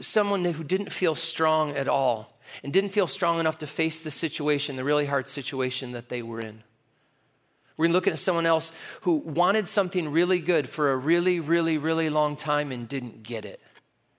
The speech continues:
but still had to trust. We're gonna look at someone who felt alone in the world and had to trust.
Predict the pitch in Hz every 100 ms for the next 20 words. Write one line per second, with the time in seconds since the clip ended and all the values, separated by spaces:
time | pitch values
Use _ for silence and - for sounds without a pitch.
0 | _ _ - 120 - 139 139 139 127 -
1 | - 131 - - - - - - - _
2 | _ _ _ _ _ - 151 156 170 170
3 | - 180 175 156 151 123 _ _ _ 185
4 | 180 175 151 160 165 160 147 143 143 135
5 | 147 131 123 127 120 143 131 131 - 139
6 | 110 -